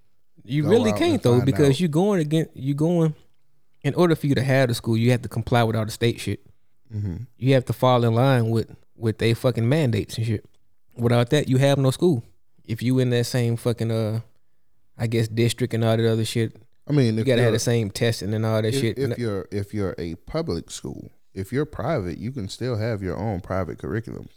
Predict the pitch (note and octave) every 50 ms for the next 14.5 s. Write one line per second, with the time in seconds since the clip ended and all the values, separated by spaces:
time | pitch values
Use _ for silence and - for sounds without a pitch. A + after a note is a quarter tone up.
0 | - - - - - F2+ F2 F#2 G2+ G#2 A2 A2 - A2 A2+ A2 - A#2+ B2+ A2+
1 | - - G2+ - - - F#2 E2 C2+ E2+ G2+ - - - - - - - - -
2 | - - _ _ - - - _ - - - - - - C3+ C#3+ D#3 D3+ C#3 C#3
3 | D3+ D3+ C3 B2 B2+ A#2+ C3 C#3 C#3 C#3 - - C3 B2+ B2 C#3+ D3 - - D3
4 | C#3+ - E3 F#3 F3+ F3+ - - - - - _ _ _ - - - - - -
5 | _ - G#2 A#2+ C#3+ D#3+ E3 E3+ E3+ E3+ E3+ E3 E3 E3 E3 D#3+ C#3+ E3 E3+ E3+
6 | - F#3 E3 - - - - C4 G3+ C#3 A2 - - - - C3+ C#3 C#3 C3 C#3+
7 | C3 A2 - F#2 E2+ F#2 G2 - - A2+ A#2+ D#3 D3+ - - C3+ D#3+ F3 E3+ D#3+
8 | C#3 C#3+ C#3 - D3 - - - - - C3+ D#3+ F#3+ - - - C#3+ C3+ D3+ E3+
9 | F#3+ G#3 G#3+ - - _ _ _ - - - - - - - - - A#2+ A#2 A#2+
10 | A#2 A2+ A#2 B2 A2+ F2+ F2 F#2 F#2 G2+ G#2 - - - - G2 G#2 B2+ C#3+ A#2
11 | B2 C3 C3 - - G#2+ F#2+ F#2 G2+ G#2 A2+ G2+ F#2+ F#2+ F#2+ F#2 F#2 G2 G2+ G2
12 | - F#2 - - - G#2 G#2+ F#2+ - F2+ F2+ F#2 F#2 - - - G2 F2 - B1
13 | - - A#2 A#2 A2 - - - - F2 F2 F2 F#2 - F2+ F2 - - - -
14 | - G#2 B2 C3 A#2 G#2+ - D#2 F#2+ D2+